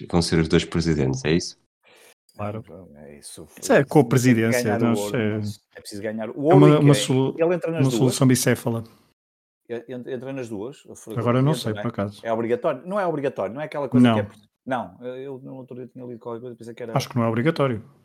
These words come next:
Speaker 3: Ahm, pois, eu não sei, eu devo ter confundido, li ali qualquer coisa.
Speaker 2: O
Speaker 3: Mas
Speaker 2: João
Speaker 3: eu
Speaker 2: Almeida vai aos dois, sim.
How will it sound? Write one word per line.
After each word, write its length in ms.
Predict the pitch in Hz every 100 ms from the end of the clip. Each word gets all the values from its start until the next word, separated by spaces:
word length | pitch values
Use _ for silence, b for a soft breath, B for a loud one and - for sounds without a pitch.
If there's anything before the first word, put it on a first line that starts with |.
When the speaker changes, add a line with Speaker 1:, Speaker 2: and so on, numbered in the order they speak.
| _ _ _
Speaker 3:
Ahm, 400 | 120 117 113 113
pois, 260 | 113 131 127
eu 240 | 160 156
não 140 | 165
sei, 240 | 156 156 151
eu 40 |
devo 160 | 139 135
ter 100 | 139
confundido, 460 | 135 - 113 98
li 120 | 101 113
ali 120 | 107
qualquer 220 | 110 110
coisa. 240 | 104 113 113 _ _
Speaker 2:
O 60 | 131
Speaker 3:
Mas 80 |
Speaker 2:
João 140 | 131 151
Speaker 3:
eu 20 |
Speaker 2:
Almeida 300 | 139 156 185
vai 120 | 185
aos 160 | 175 127
dois, 280 | 117 107 -
sim. 180 | 113